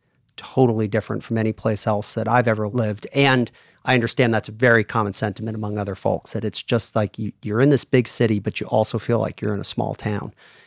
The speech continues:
And I think the other thing that makes Atlanta special is that if you think about what makes a place great to live in, there's a whole host of things. It's like, you know, nature and culture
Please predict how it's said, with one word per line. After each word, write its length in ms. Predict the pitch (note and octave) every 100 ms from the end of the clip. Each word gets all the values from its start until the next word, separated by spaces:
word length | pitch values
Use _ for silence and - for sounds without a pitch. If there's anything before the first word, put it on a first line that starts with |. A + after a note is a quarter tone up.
| _ _
And 300 | - A#2+ A#2 -
I 120 | C3+
think 160 | G3+ F#3
the 100 | C3+
other 160 | C#3+
thing 140 | C3+ B2+
that 100 | A2+
makes 260 | A#2+ -
Atlanta 420 | - - A#2 A#2
special 520 | A#2+ - B2 - B2+ A#2+
is 280 | A2+ G#2+
that 280 | A2+ A2+ - _ _
if 340 | - _ _ -
you 60 |
think 80 | A3
about 180 | G#3+ C3
what 180 | B2+ -
makes 220 | B2+ -
a 40 | -
place 400 | - A#2+ A2 - _ _ _ -
great 320 | A#2+ A2+ -
to 80 | A2+
live 200 | G#2+ F#2
in, 180 | - - _ _ _ _ _ _ _ -
there's 160 | B2
a 40 | B2
whole 300 | - E3 D3
host 300 | C3 A#2+ -
of 80 | G2+
things. 280 | G#2+ -
It's 160 | - -
like, 200 | G#2 -
you 80 | G#2+
know, 240 | G2 F#2 - _ _
nature 680 | A#2+ B2 - G#2+ G2 - G2+
and 220 | A2 F#2
culture 800 | - - A#2 - - G2 - G2+